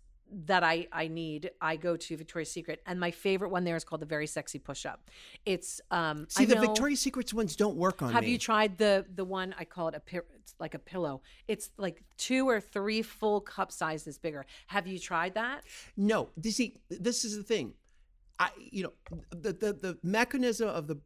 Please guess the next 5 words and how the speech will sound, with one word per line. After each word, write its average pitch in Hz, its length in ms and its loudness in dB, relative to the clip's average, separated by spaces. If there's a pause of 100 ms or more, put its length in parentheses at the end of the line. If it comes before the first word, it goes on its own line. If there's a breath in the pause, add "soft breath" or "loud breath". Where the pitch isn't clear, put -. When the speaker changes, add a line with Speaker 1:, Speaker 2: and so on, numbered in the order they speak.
(120)
Speaker 2:
carnival 196 500 0
bra 117 420 -4 (260)
literally 175 840 2 (160 soft breath)
holds 233 680 4 (120)
my 160 320 0